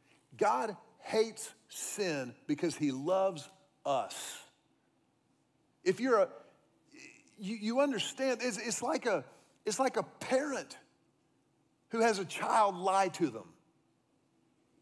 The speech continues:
You remember when your kids lied? How many parents remember the first time your children lied to you, right?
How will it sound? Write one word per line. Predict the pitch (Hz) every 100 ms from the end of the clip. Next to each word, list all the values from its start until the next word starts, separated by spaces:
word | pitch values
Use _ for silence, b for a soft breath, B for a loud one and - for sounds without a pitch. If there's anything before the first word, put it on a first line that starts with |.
| _ _
You | 262
remember | 302
when | 302
your | 240 202
kids | - 220 165
lied? | 170 190 202 226 180 202 214
How | -
many | 277
parents | 294 226 240 202
remember | 208 208
the | 165 135
first | - 202
time | - 196
your | 175 147
children | - - 190 160
lied | 139 139 143 139
to | -
you, | 113 98 92 - _ _ _ _ _ _
right? | - 185 208